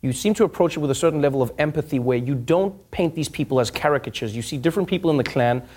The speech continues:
You see human beings who are doing what they believe is right or what they believe is their divine,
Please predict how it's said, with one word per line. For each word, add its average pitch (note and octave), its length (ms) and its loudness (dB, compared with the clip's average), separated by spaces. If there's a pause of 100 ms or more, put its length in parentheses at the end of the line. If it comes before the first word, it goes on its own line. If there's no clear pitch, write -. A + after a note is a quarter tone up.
(200)
You C#3+ 80 2
see F#3+ 220 0
human G#3+ 540 2
beings C#3 500 2
who C3+ 160 0
are B2+ 40 4
doing D3+ 260 0
what B2+ 160 0
they D3 140 4
believe C3+ 380 -2
is A2+ 140 -4
right C#3+ 420 0
or D#3 40 -2
what C#3 160 0
they C#3 60 -2
believe C#3 320 0
is B2+ 100 2
their C3 120 4
divine, C3 920 0